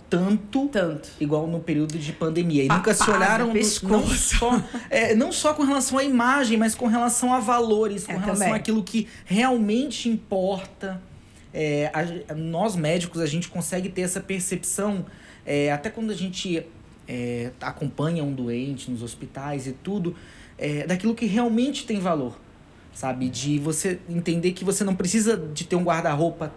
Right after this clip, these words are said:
Speaker 1: tão cheio. Você precisa valorizar as relações que você tem dentro de casa, as relações, é, de proximidade. Você p-, começa a valorizar um pouco mais o abraço, que é uma coisa que a gente perdeu e é, é tão simples, é tão pequeno e ao mesmo tempo é tão grande.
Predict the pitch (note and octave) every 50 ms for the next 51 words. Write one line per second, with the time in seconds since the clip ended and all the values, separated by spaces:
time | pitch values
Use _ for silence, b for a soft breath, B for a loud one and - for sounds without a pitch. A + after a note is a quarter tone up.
0 | - - - G3 G3+ G#3+ G#3+ - - - E3 D#3 D3 D3+ D#3 D#3 D#3 - B B
1 | B B B B B - D3 - F#3+ F#3 - E3+ - G#3 G3+ F3+ G3+ G3+ G3+ G3
2 | G3+ F#3+ E3+ G3+ G#3 A3 G3+ A3 G3 G3 F#3 - - A3 G#3+ G#3+ G#3+ - - -
3 | G#3 F#3+ F#3+ F3+ E3 E3 D#3+ D#3 - - D3+ - - G3 F3+ F3+ D#3+ D3 C#3+ D3+
4 | D#3+ D3+ D3 D3 C#3+ C#3+ C#3+ D3 C#3+ D3 C#3+ - - D#3+ D#3+ D#3 D3 - - B
5 | B B B B B - C#3 C#3 C#3 C3+ C#3 C3+ - - - E3 D#3+ - - D3+
6 | D3 C3+ D#3 D#3 E3 E3+ D#3+ D#3 C#3+ - - D3 C#3+ C#3+ C#3 C#3+ C#3+ C#3+ C#3+ C#3+
7 | C#3+ - D3+ - - - D3 - - - D#3 E3 D3+ - E3 D3+ D#3+ D#3 D#3 D#3
8 | D3+ C3 D#3 D#3 D3+ - D#3 - - D#3+ D3+ D3 C#3 D3+ D#3 C#3+ C#3+ D3 D3+ D#3
9 | D#3+ D#3 D#3 D3+ - - - - E3 D3 - - - - B B B B B B
10 | B B B B - D#3 D3 D3 - - D#3+ D#3+ - - D#3+ C#3+ E3 E3 - -
11 | E3 D#3+ D#3 D3+ C#3 E3 F#3 F#3 F#3 F3+ E3+ E3+ F3 F3 - - E3 E3+ F3+ F3+
12 | - - E3+ - - B3+ C4+ D#4+ - - - - B3+ A#3+ A#3 - G#3+ F3+ F#3 G3+
13 | G3 - A3 A3+ A#3+ B3 B3 A3+ A#3+ - - G#3+ F#3 - - A3+ A3 A3+ A3+ A3
14 | G#3 G#3 G3+ G3+ G#3 F#3 F#3+ G3+ F#3+ G#3+ G#3 G#3 G#3 G3+ F#3 - A3 G#3 G#3+ -
15 | - A3 A3+ A3+ G3+ G#3+ G#3+ G3+ G3 F#3 F3 D3+ C#3 -